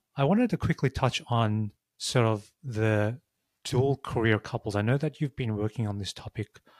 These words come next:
for quite some time, um, uh, especially with your work at the Gap and also working with other, um, industry, uh, com-, uh, companies in that sector as well. And it just ties in with the whole notion of making decisions as well, because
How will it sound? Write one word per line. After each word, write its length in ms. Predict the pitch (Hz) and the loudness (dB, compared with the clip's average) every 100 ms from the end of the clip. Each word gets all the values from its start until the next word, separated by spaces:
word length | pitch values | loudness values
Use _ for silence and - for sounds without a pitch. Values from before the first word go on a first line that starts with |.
| _ - | _ -4
for 120 | 123 | -4
quite 280 | - 110 - | 0 0 0
some 180 | 104 | -4
time, 460 | 98 - 104 98 98 - - _ _ | -4 -2 0 0 -2 -8 -20 _ _
um, 400 | 113 101 101 101 - _ _ | -2 0 -2 -6 -12 _ _
uh, 220 | 113 113 135 | -4 -4 -4
especially 320 | - 123 - | -2 0 0
with 100 | 113 | 0
your 100 | 110 | 2
work 240 | 107 107 | 2 0
at 80 | 117 | -4
the 60 | - | -6
Gap 420 | - 107 110 - 151 | 0 0 0 -4 -4
and 220 | 107 104 | -2 -2
also 280 | 104 - 98 | -4 -4 -4
working 420 | 101 110 104 107 | -4 -4 -4 -4
with 180 | 101 120 | -4 -2
other, 360 | 104 104 101 - - _ - | 0 2 2 -2 -12 _ -4
um, 320 | 98 101 120 - | -2 -2 -8 -4
industry, 640 | 117 107 - 120 107 104 - - _ - | -2 0 0 0 2 0 -2 -14 _ -10
uh, 180 | 104 98 | -8 -8
com-, 200 | - 117 113 | -4 -4 -2
uh, 80 | 107 - | -8 -6
companies 420 | - 120 113 104 | -4 -2 0 0
in 120 | 110 104 | 0 0
that 160 | 104 | -2
sector 320 | - 110 117 | -2 -4 0
as 120 | 104 113 | 0 4
well. 320 | 113 107 107 - - - - _ _ _ _ _ | 4 4 0 -12 -20 -20 -20 _ _ _ _ _
And 100 | 135 | 0
it 100 | 135 | 2
just 160 | 160 - | 0 0
ties 260 | 139 123 120 | 2 4 4
in 180 | 117 | 0
with 200 | 107 110 | 0 -2
the 80 | - | -4
whole 260 | - 120 107 | -6 -4 -2
notion 420 | 104 101 117 107 | -2 -2 -4 -6
of 240 | 117 101 95 | -6 -6 -4
making 360 | 107 - 131 | -6 -4 -6
decisions 500 | - - 117 101 95 | -6 -6 -4 -2 -4
as 140 | 101 98 | -6 -2
well, 160 | 107 | -2
because 420 | 95 - 117 101 | -2 -2 0 0